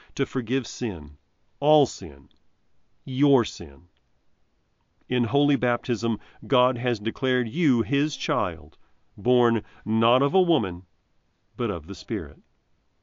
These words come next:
When you pray to your Father in heaven, like Hannah,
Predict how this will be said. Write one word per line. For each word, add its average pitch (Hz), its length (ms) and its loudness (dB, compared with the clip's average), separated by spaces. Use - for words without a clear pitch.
When 117 200 2
you 135 160 2
pray 143 380 0
to 143 100 -4
your 131 160 0
Father 127 400 0
in 120 60 -2
heaven, 98 420 -6
like 120 280 0
Hannah, 110 480 -2